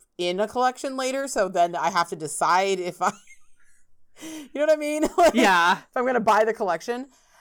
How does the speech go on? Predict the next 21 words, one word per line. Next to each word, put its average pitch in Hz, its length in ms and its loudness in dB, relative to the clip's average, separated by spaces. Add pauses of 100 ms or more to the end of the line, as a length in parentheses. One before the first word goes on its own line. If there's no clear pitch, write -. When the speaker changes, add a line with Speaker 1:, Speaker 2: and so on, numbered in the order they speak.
(200)
Speaker 1:
Um, 240 340 0
and 240 100 -2
then 254 120 -4
there's 339 180 -4
Snow 285 320 -2
Angel, 208 560 -2
which 226 140 -6
is 220 80 -2
this 208 160 -4
beautiful, 190 580 -6
very, 202 460 -2
very 190 320 0
light, 170 420 -4
like, - 160 -4
robin's 170 500 -4
egg 196 280 0
blue. 156 560 -6
Speaker 2:
Mm, 170 800 -14
beautiful. 156 720 -14 (360)
Speaker 1:
It's 196 160 -6
beautiful. 160 840 -10